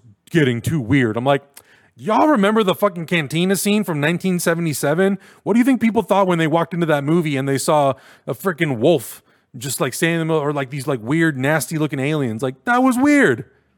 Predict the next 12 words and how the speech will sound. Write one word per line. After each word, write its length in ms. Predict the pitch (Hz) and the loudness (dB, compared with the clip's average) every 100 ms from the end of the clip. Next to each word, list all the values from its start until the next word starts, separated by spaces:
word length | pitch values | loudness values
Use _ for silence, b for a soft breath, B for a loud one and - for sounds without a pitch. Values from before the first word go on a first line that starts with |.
| - | -2
That 240 | 151 185 | 0 2
was 220 | 135 180 131 | 2 0 2
weird. 500 | 156 165 120 90 87 _ _ _ _ _ _ _ _ _ _ _ _ | 0 2 0 -2 -12 _ _ _ _ _ _ _ _ _ _ _ _
I 140 | 135 185 | -6 -2
don't 100 | 180 | 0
know. 380 | 185 151 101 90 _ _ _ _ _ _ _ _ | 2 0 -2 -10 _ _ _ _ _ _ _ _
People 200 | 156 202 | -18 -12
don't 160 | 247 233 | -8 -6
seem 80 | 220 | -4
to 80 | |
like 220 | 143 135 123 | -2 -4 -6
weird. 460 | 98 120 92 82 | -6 -6 -8 -14